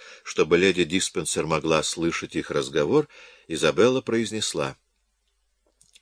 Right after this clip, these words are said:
«Я сообщу вам через Альбице своё решение относительно этого жемчужного ожерелья. Прощайте, мессир». И она жестом отпустила Гуччо. А Гуччо, вновь преклонив перед английской королевой колени,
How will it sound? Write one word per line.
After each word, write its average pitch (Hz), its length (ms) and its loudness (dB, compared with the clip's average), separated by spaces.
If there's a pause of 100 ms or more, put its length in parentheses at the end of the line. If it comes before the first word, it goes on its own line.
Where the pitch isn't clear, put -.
(160)
«Я 135 360 4
сообщу 139 460 4
вам 135 200 6
через 127 300 2
Альбице 127 640 4 (440)
своё 92 400 6
решение 92 540 4
относительно 85 640 -2
этого 82 300 2
жемчужного 82 680 0
ожерелья. 80 560 2 (360)
Прощайте, 101 560 2
мессир». 65 500 -10 (720)
И 85 60 -6
она 76 260 -6
жестом 117 480 2
отпустила 82 720 -4
Гуччо. 71 480 -10 (1000)
А 69 140 -6
Гуччо, 113 460 2
вновь 90 320 2
преклонив 85 560 0
перед 78 200 -2
английской 78 540 -4
королевой 78 540 0
колени, 117 580 0